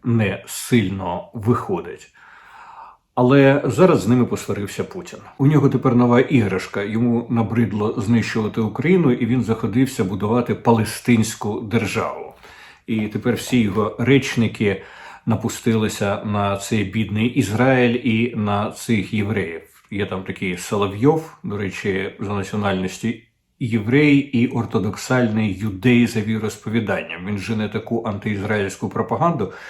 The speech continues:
що його ненавидять уже всі, хто розуміють московицьку мову. Тобто всі рускоязичні євреї. А Хамас його любить. І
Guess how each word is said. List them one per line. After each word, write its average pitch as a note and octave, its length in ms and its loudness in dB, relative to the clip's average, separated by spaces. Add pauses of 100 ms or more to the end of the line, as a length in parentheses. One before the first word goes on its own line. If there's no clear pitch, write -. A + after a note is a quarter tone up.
(120)
що - 180 -2
його A#2 220 2
ненавидять A#2 640 4
уже A2+ 220 2
всі, - 400 2
хто C3+ 220 0
розуміють A2+ 640 2
московицьку G#2+ 720 -2
мову. G2+ 440 -4
Тобто B2 260 2
всі B2 500 2
рускоязичні A2+ 1300 0
євреї. G2+ 600 0
А A2+ 60 0
Хамас F3+ 420 2
його G#2 200 2
любить. - 580 -10
І D3 360 2